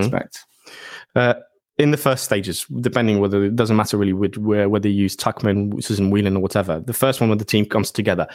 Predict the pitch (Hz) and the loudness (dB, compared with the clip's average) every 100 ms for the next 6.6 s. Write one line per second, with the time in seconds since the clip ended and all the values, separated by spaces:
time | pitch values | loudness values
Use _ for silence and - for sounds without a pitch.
0 | - - 123 123 120 117 107 120 104 95 | -16 -10 -2 2 2 2 0 0 2 2
1 | 95 87 - 73 _ _ _ _ - - | 2 0 -4 -12 _ _ _ _ -8 0
2 | 101 98 - 117 104 - 113 110 - - | 2 2 0 0 2 2 2 0 -2 -6
3 | - 104 98 - - 101 95 92 95 78 | 0 2 2 -2 -4 -2 0 0 -2 -2
4 | 95 - 92 95 - 90 82 127 92 95 | -2 0 2 0 -2 -4 -4 -4 -2 2
5 | 139 135 - - - - 98 107 95 92 | 2 2 -2 -10 -10 -8 -4 0 0 0
6 | - - 131 - 127 117 | -2 -2 -2 2 2 2